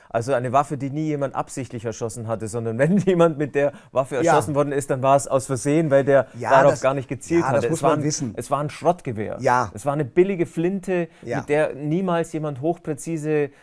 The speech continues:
Speaker 1: Schüsse abgeben konnte. Ja.
Speaker 2: Es, das Zielfernrohr war verstellt, es war verrostet, es war verstellt. Ja.
Speaker 1: Und auch von der Mechanik nicht in der Lage, innerhalb von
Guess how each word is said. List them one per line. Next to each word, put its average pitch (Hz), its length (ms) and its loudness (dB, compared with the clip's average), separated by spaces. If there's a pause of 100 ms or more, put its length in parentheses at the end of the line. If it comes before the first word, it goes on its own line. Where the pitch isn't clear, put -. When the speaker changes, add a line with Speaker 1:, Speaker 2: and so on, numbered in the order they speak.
(120)
Speaker 1:
Schüsse - 360 -4
abgeben 104 340 -6
konnte. 95 380 -12
Ja. 101 320 -12
Speaker 2:
Es, - 280 -16
das 123 200 -4
Zielfernrohr 170 560 4
war 151 160 6
verstellt, 151 540 -2
es - 140 -14
war 135 120 -2
verrostet, 143 480 -2
es 135 100 -14
war 131 120 -2
verstellt. 139 560 -6 (200)
Ja. 120 260 -6 (140)
Speaker 1:
Und 175 240 -2
auch 147 140 4
von 151 180 -4
der 143 100 4
Mechanik 151 540 0
nicht 175 240 -4
in 156 100 -6
der 147 120 0
Lage, 151 320 0
innerhalb 147 420 -4
von 143 280 -6